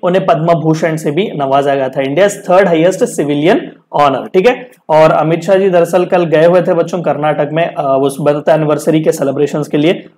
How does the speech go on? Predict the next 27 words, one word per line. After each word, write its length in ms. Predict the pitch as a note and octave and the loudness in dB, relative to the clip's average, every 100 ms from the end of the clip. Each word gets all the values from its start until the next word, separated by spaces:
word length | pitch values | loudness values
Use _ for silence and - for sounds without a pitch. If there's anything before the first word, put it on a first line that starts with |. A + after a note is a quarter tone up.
| - | -8
और 120 | D3+ | -4
Prime 180 | C#3+ D3 | 0 2
Minister 260 | D#3+ E3 D#3+ | 2 0 -2
नरेंद्र 400 | D3 D3 D#3 D#3+ | 0 2 2 2
मोदी 260 | D#3+ D#3+ | 2 2
जी 140 | E3 E3+ | 0 0
ने 80 | |
भी 120 | E3+ F3 | 0 0
ट्वीट 320 | E3 D#3+ D#3 | 0 -2 0
किया 180 | E3 D#3+ | 0 2
हुआ 160 | D#3+ | 2
था 160 | D#3 F#3 - _ _ - | 0 -2 -4 _ _ -4
कि 380 | D#3 D#3 D#3+ D#3 | 0 2 2 0
it 60 | E3+ | 0
is 160 | E3 | 2
a 60 | D#3 | 2
matter 300 | D3+ E3+ F3 | 2 2 2
of 60 | |
privilege 560 | E3 D#3+ E3+ F3+ G#3 G3 | 2 -2 2 4 4 2
के 300 | - F3+ E3 | 0 0 0
उनकी, 560 | C#3+ D3+ D#3+ F3 G3+ G3+ | -2 0 0 0 2 0
उन, 240 | E3+ E3 | 0 -2
उनका 460 | D#3 D3 D3+ F3 G3 | -2 -2 -2 2 4
भी 120 | G3+ | 4
मिलना 240 | F#3 F3+ | 0 2
हुआ 140 | F3 E3+ | 2 2
था। 300 | F#3+ - | 0 -4